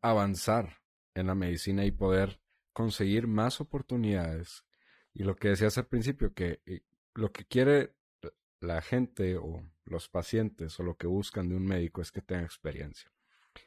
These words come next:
Y la experiencia se consigue con oportunidades.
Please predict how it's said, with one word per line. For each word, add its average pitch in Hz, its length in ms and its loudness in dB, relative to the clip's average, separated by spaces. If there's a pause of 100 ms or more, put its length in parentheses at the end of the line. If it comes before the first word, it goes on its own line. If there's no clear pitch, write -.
(340)
Y 104 100 -2
la 101 80 6
experiencia 98 480 2
se 123 80 -2
consigue 101 760 2
con 95 160 -2
oportunidades. 82 1040 -4